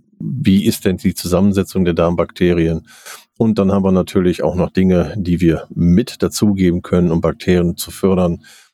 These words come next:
Das ist beim Canina, ist das hier der Immunbooster und natürlich auch das Darmgel. So, das sind solche Sachen und, ähm, die wir hier wunderbar einsetzen können, um ganz einfach auch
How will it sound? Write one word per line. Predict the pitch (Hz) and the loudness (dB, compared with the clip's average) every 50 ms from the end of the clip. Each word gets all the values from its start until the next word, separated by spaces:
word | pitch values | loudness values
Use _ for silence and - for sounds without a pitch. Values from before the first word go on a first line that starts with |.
| _ - | _ -4
Das | 87 82 90 | -4 -2 -2
ist | 85 - | -2 -2
beim | - 87 87 87 | 0 0 0 0
Canina, | 85 - - 85 85 85 98 98 90 85 | -2 0 0 2 4 4 4 4 4 2
ist | 85 82 - - | 0 -2 -2 -4
das | 82 - - | -6 -4 -4
hier | - - 92 87 85 - - | -2 0 2 2 2 2 0
der | 85 80 - - | 0 0 0 2
Immunbooster | 113 110 107 107 107 110 101 90 98 95 87 - - - 90 85 82 - _ _ | 2 2 4 4 4 2 2 2 0 -2 -2 -2 -2 -2 -2 -2 -2 -6 _ _
und | - 95 92 85 - - | -2 0 0 0 -2 -2
natürlich | - 82 82 - - 87 80 82 | -2 -2 0 0 0 0 0 0
auch | 76 | -2
das | - 73 - | -4 -6 -4
Darmgel. | - - 73 76 80 82 78 - - - - - _ _ _ _ _ _ _ _ _ _ _ _ _ - | -2 -2 0 0 0 -2 -4 -4 -6 -6 -6 -8 _ _ _ _ _ _ _ _ _ _ _ _ _ -6
So, | - 113 92 78 76 | -2 0 0 0 2
das | - 80 82 | 0 0 0
sind | - 92 87 | 2 0 2
solche | 85 85 85 85 85 | 2 2 2 0 0
Sachen | 80 82 82 85 - 92 90 - | 0 0 0 0 0 0 0 0
und, | 73 85 82 71 - - - - | 0 0 0 -2 -4 -6 -2 0
ähm, | 87 80 80 80 76 80 76 71 - _ _ _ _ - | 2 2 2 2 0 0 -2 -2 -4 _ _ _ _ -14
die | 214 202 - - - - _ _ - - - 92 90 98 98 92 | -12 -12 -12 -12 -14 -16 _ _ -8 -4 -2 0 2 2 2 2
wir | 101 92 | 2 2
hier | 80 95 87 87 - - | 2 2 2 0 0 -2
wunderbar | 90 95 101 92 92 82 92 87 76 | -2 0 0 0 0 0 0 0 0
einsetzen | 87 95 95 - 95 78 - - 87 | 0 -2 0 -2 -2 -4 -2 -4 -4
können, | - - 90 82 82 85 - _ _ _ _ - | -2 0 0 0 0 0 -2 _ _ _ _ -2
um | - 123 123 120 117 107 95 - _ _ - _ _ _ _ - | 0 2 4 4 4 2 2 -2 _ _ -20 _ _ _ _ -4
ganz | 95 92 87 82 | -2 -2 -2 0
einfach | 76 78 87 101 92 85 | 0 0 0 0 -2 -2
auch | - - - | 0 -2 -2